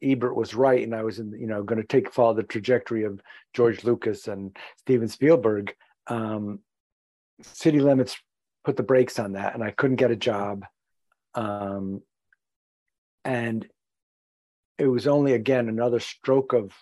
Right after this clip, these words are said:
of luck and coincidence that, um, Michael Mann,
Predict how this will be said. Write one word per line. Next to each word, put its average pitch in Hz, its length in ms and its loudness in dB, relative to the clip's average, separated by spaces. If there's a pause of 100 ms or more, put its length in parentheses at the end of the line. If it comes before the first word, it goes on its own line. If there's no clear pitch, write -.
of 110 280 -8 (480)
luck 135 280 0
and 120 120 0
coincidence 110 880 -2 (540)
that, 110 340 -4
um, 98 440 -4 (580)
Michael 131 360 2
Mann, 113 640 0